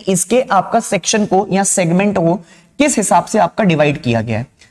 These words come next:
जरा ध्यान से समझना, देखो भाई, दो आपका तरीके हैं,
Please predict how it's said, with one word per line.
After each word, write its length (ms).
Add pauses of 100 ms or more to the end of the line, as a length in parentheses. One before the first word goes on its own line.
(240)
जरा 220
ध्यान 280
से 60
समझना, 420 (100)
देखो 260
भाई, 180 (520)
दो 340
आपका 400
तरीके 320
हैं, 200